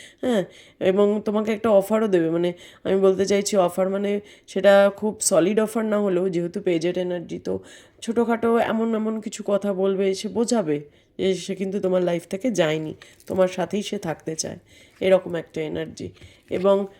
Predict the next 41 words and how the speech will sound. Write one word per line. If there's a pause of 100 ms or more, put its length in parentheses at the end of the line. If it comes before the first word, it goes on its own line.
(120)
সে
সবসময়ই
বলবে
যে
আমি
তোমার
থেকে
অনেক
পালানোর
চেষ্টা
করেছি, (380)
কিন্তু (360)
আমি (320)
পালাতে
পারিনি, (360)
কারণ (320)
আমার (100)
তোমার
প্রতি
একটা
অদ্ভুত
কানেকশন
আছে,
যেই
কানেকশনের
জন্য
আমি
বারবার (460)
তোমার
কাছে
ফিরে
আসি। (480)
এবং
King
of
পেন্টিকলসের
কার্ডটা
বলছে
তার
পরিবারেও
কিন্তু